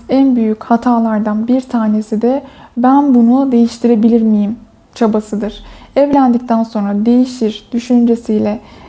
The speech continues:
evlenildiğinde büyük bir hatanın içerisine girmiş olursunuz. Burada bir ilişkinin başında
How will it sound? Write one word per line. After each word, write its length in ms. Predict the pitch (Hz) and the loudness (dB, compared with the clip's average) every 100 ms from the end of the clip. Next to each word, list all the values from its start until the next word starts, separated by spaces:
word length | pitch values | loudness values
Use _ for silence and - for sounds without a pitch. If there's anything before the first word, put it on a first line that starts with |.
| - - | -14 0
evlenildiğinde 1000 | 247 247 240 233 226 220 208 220 269 302 - - - - - _ - | 2 4 4 4 4 2 2 2 2 0 -6 -20 -20 -20 -20 _ -6
büyük 400 | 214 247 269 277 | 0 2 2 0
bir 180 | 240 262 - | -2 -2 -8
hatanın 440 | - 240 247 240 240 | -4 -2 2 2 2
içerisine 600 | 240 220 220 208 208 226 226 | 2 -2 -2 -4 -4 -4 0
girmiş 320 | 220 220 226 | 0 0 -2
olursunuz. 720 | 214 214 - 208 - - - _ _ _ - - - - | -6 -6 -10 -12 -12 -20 -20 _ _ _ -20 -20 -10 0
Burada 580 | 254 339 294 226 226 269 - - | 2 2 2 0 -2 -8 -16 -4
bir 180 | 233 285 | 0 2
ilişkinin 640 | 247 262 247 262 247 226 | 2 -2 -2 0 2 2
başında 680 | 254 247 277 240 208 208 | 0 0 0 2 2 -2